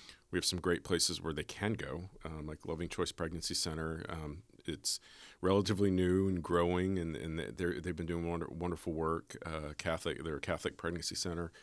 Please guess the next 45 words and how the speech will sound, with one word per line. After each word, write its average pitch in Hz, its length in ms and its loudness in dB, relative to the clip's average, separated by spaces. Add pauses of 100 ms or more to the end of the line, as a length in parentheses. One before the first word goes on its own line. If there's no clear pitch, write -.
(380)
Um, 78 380 -6
we 87 60 -2
have 76 160 -6
Pregnancy 85 460 -2
Assistance - 360 -4
Center 78 280 -4
North, 82 380 -2
P 82 200 -2
A 80 40 -2
C 80 260 0
N, 80 340 -2 (420)
that's - 160 -6
on 85 60 -2
the 78 60 -4
freeway. 85 420 0
So, 82 280 0 (300)
so 78 240 0 (360)
Loving 98 220 4
Choice 101 260 2
in 90 60 -2
Spring, 95 640 2
we 80 100 -2
have 80 140 -4
P 92 160 2
A 82 40 2
C 90 260 2
N, 85 420 -2 (100)
uh, 76 260 -4 (120)
near 85 160 -2
the 78 80 -2
Woodlands 85 600 0
and 80 120 -2
in 71 60 -6
Conroe. 85 500 0
You 82 80 -4
know, 80 120 -2
they 87 180 6
provide 90 420 -2
those 82 160 0
kinds 80 240 -4
of - 60 -2
supports. - 560 -6 (100)
As 95 180 -4
a 80 80 -6
whole, 90 800 0